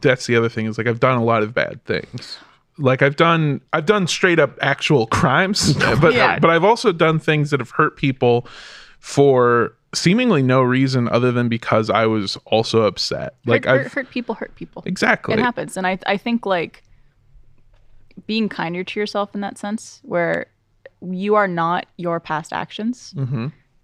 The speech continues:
Speaker 3: and people grow and people change. I mean, to a much lesser degree, for me personally, I've said some things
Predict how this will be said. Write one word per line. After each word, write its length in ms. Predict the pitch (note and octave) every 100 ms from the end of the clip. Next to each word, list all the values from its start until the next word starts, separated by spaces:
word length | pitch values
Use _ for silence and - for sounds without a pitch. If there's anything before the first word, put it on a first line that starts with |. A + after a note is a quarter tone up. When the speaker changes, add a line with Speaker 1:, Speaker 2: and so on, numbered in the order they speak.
| -
Speaker 3:
and 240 | F3+ E3
people 320 | - G#3 F#3+
grow 280 | E3+ E3+ E3+
and 120 | G3
people 220 | F#3+ - E3
change. 300 | D#3+ F3+ -
I 100 | G3
mean, 320 | G3+ F#3 E3+ - - - - -
to 180 | A3+
a 80 | F3+
much 340 | F3 G#3 G#3+ F3+
lesser 380 | F3 G3+ -
degree, 560 | F3 D#3+ E3 C#3 - E3+ _ _ _ _ _
for 160 | -
me 160 | G3 G3
personally, 420 | - F#3 - D#3+
I've 220 | D#3 E3 G3
said 220 | - F3+
some 180 | F3+ F3
things 720 | E3 E3+ F3 F3 E3+ - -